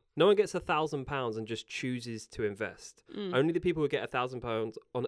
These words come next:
Speaker 1: uh, sorry, a thousand pound on a regular basis or have a constant flow of money would choose to invest it. That, and that's literally it. Like,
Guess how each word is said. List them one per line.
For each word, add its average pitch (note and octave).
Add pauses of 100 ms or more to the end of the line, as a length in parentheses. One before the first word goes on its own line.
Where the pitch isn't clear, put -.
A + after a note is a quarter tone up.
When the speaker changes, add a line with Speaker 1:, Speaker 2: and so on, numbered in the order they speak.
Speaker 1:
uh, A2+
sorry, G#2+
a -
thousand A#2+
pound A#2
on A2
a A2
regular A2
basis A#2+
or A#2
have A2+
a -
constant A2+
flow A2
of G2+
money A2
would G2+
choose A2+
to A2
invest G2
it. - (560)
That, C#3+ (100)
and C#3
that's E3
literally E3
it. -
Like, B2+